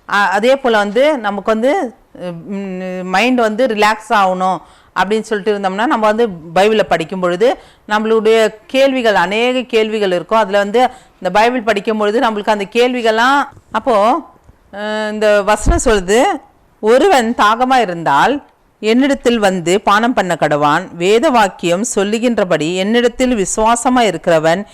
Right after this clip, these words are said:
எவனோ அவன் உள்ளத்திலிருந்து ஜீவ ஊற்றுள்ள நதிகள் ஓடும்" என்றார்.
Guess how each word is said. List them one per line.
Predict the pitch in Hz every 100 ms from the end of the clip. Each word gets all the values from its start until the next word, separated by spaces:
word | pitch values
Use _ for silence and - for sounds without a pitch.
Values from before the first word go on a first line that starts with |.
| - _
எவனோ | - 202 226 277 254
அவன் | 190 180
உள்ளத்திலிருந்து | 180 190 214 220 254 226 226 220
ஜீவ | 160 196 220 220 214
ஊற்றுள்ள | - 208 165 165
நதிகள் | 233 185 185 226 247
ஓடும்" | 208 190 190 196
என்றார். | 170 165 156 160 -